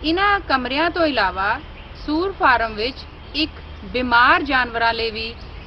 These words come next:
ਕਮਰਾ ਬਣਾਉਣਾ ਅਤੀ ਜ਼ਰੂਰੀ ਹੈ।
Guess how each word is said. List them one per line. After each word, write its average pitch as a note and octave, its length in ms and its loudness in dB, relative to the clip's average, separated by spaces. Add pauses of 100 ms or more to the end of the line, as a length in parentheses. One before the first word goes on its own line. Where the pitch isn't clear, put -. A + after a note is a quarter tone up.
ਕਮਰਾ A3 500 2 (360)
ਬਣਾਉਣਾ G#3+ 520 0 (100)
ਅਤੀ E4+ 280 0
ਜ਼ਰੂਰੀ G3 420 -8
ਹੈ। - 160 -14